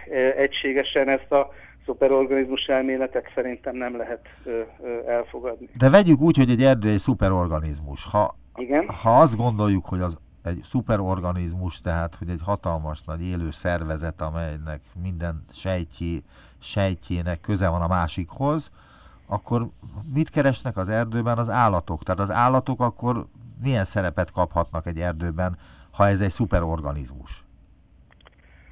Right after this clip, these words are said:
Speaker 1: Hát gyakorlatilag, hogyha ezzel a megközelítéssel állunk hozzá, akkor talán a legfontosabb megközelítés az, hogy az egyes populációk,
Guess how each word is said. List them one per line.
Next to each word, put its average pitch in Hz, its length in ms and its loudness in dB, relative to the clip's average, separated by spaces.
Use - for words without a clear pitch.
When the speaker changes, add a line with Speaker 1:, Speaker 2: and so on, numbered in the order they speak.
Speaker 1:
Hát 156 160 -10
gyakorlatilag, 165 800 4
hogyha 147 640 2
ezzel 160 400 4
a 135 60 6
megközelítéssel 135 920 0
állunk 123 340 2
hozzá, 165 500 2
akkor 143 460 0
talán 139 220 2
a 139 60 2
legfontosabb 135 640 0
megközelítés 131 760 -4
az, 139 220 0
hogy 127 120 -4
az 123 100 -2
egyes 127 340 -4
populációk, 131 960 -2